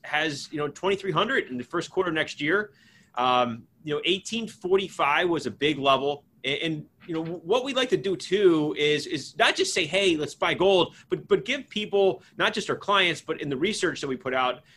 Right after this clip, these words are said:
um, a, a sort of roadmap to play with in, in what to do. And before we saw this new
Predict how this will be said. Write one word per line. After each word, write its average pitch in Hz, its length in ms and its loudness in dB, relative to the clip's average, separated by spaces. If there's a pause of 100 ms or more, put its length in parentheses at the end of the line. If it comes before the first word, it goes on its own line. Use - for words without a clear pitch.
(120)
um, 123 300 2 (100)
a, 147 160 -4 (100)
a 156 80 -2
sort 180 220 -2
of 110 80 -8
roadmap 147 560 2
to 123 160 -2
play 160 400 -4
with 135 360 -2 (140)
in, 135 220 -6
in 143 100 -6
what 139 200 -2
to 127 40 -10
do. 156 300 0 (120)
And 151 140 -2
before 208 260 0
we 220 120 0
saw 170 480 2
this 139 340 -4
new 143 320 -2